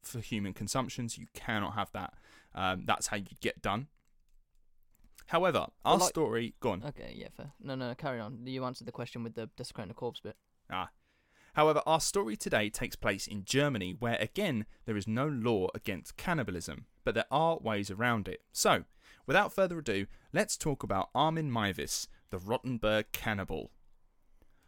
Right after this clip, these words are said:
Speaker 1: Armin was born December the first, nineteen sixty-one, in Essen, West Germany. He's the third and youngest son of Waltrud Meiwes, and first son to the father, who was Waltrud's second husband.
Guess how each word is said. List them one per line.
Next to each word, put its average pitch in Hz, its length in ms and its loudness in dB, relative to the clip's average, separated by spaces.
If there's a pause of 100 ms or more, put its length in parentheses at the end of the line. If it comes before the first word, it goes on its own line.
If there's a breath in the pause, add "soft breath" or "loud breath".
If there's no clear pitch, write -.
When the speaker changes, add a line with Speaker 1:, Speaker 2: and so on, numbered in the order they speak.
(140 soft breath)
Speaker 1:
Armin 185 300 4
was 170 140 -2
born 113 360 0
December 175 400 0
the 175 60 -2
first, 104 440 2
nineteen 113 480 -2
sixty-one, 110 760 -2
in 110 160 -2 (100)
Essen, 101 440 0
West - 240 -4
Germany. 127 440 0 (340)
He's 156 220 0
the 139 80 0
third 196 460 4
and 175 240 0
youngest 175 400 0
son 101 300 0 (100)
of 104 240 -2
Waltrud 131 540 0
Meiwes, 123 600 0 (280 soft breath)
and 104 120 -4
first - 380 4
son 127 300 2
to - 120 -6
the 104 80 -2
father, 135 540 4
who 113 140 0
was 98 260 -2 (100)
Waltrud's 104 560 -4
second - 440 -4
husband. - 360 -4